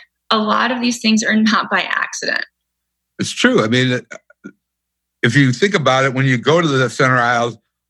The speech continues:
Speaker 2: the foods with the most sugar are, are eye level.
Speaker 1: Mm-hmm. Like the
Speaker 2: And they
Speaker 1: oatmeal's on the bottom, like
Speaker 2: Right.
Speaker 1: the,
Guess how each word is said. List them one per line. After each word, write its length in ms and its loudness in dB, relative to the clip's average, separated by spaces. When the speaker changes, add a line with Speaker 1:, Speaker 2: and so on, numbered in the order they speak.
Speaker 2:
the 60 2
foods 420 2
with 120 0
the 60 -6
most 240 2
sugar 420 0
are, 240 -2
are 200 2
eye 200 0
level. 440 -2
Speaker 1:
Mm-hmm. 260 0
Like 100 -6
the 120 0
Speaker 2:
And 160 2
they 100 6
Speaker 1:
oatmeal's 120 -4
on 100 -2
the 60 -4
bottom, 600 0
like 180 -2
Speaker 2:
Right. 280 -2
Speaker 1:
the, 160 -20